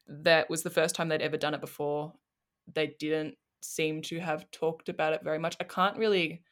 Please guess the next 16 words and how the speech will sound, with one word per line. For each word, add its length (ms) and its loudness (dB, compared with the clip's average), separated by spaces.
I 60 2
don't 100 6
have 160 2
a 60 8
lot 200 6
of 80 -2
information 560 -2
from 600 0
their 280 6
side 160 4
of 80 2
things 280 -2
because 260 -10
they 100 2
weren't 200 0
exactly 520 -6